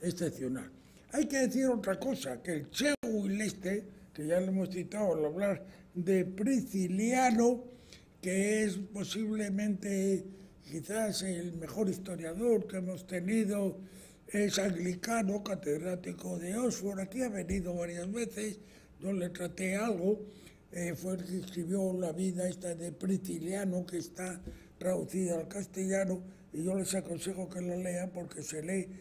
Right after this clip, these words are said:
como una novela. Una de las cosas que dice es que seguramente esta señora era priscilianista.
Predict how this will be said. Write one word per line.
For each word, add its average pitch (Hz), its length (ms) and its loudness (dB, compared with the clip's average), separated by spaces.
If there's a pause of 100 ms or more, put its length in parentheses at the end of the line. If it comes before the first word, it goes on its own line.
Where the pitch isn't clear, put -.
(200)
como 175 260 0
una 180 220 2
novela. 190 600 0
Una 240 260 4
de 226 140 0
las 202 200 -2
cosas 196 420 -6 (320)
que 226 180 2
dice 285 600 10 (540)
es 240 280 4
que 240 340 -4
seguramente 220 1120 2
esta 240 300 0
señora 185 720 -2 (360)
era 208 380 0
priscilianista. 160 1120 -4